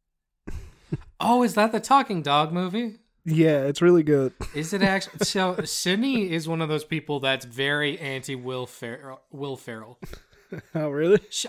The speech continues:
Speaker 2: I don't know why, 'cause she seems like the kind of person that would love the movie Elf, you know what I mean?
Speaker 1: Yeah,
Speaker 2: So,
Speaker 1: that's true.
Speaker 2: she fucking hates Will Ferrell.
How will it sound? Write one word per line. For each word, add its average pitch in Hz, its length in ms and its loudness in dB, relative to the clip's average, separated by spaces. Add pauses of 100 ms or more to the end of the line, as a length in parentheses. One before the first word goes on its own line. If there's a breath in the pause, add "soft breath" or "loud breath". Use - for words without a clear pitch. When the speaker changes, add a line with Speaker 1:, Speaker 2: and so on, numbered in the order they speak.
Speaker 2:
I 170 200 4
don't 233 360 0
know 180 280 0
why, 139 840 -2 (120)
'cause 185 160 -2
she 180 140 -4
seems 214 300 0
like 226 140 -2
the 185 80 -6
kind 170 240 -2
of 147 80 -8
person 151 320 -6
that 135 160 -4
would 127 140 -10
love 131 180 -4
the 127 80 -8
movie 127 360 -8
Elf, 123 380 -8
you 123 60 -10
know 123 100 -10
what 127 100 -8
I 131 60 -8
mean? 143 300 -8 (580 soft breath)
Speaker 1:
Yeah, 208 180 0
Speaker 2:
So, 170 400 2
Speaker 1:
that's 185 200 -6
true. 269 260 -2
Speaker 2:
she 175 240 -4
fucking 254 480 -4
hates 160 360 -4
Will 156 160 0
Ferrell. 185 520 -6